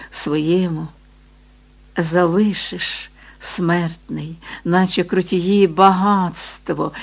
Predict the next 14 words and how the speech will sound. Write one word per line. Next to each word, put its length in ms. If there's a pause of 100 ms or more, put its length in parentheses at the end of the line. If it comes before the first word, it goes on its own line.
(120)
що 280
набув 460
немов 480
полову. 800 (720)
Краса, 600 (840)
зникають 580
вже 200
сліди 380
її, 520 (640)
ти 160
не 100
повернеш 880
молодості 760
знову. 440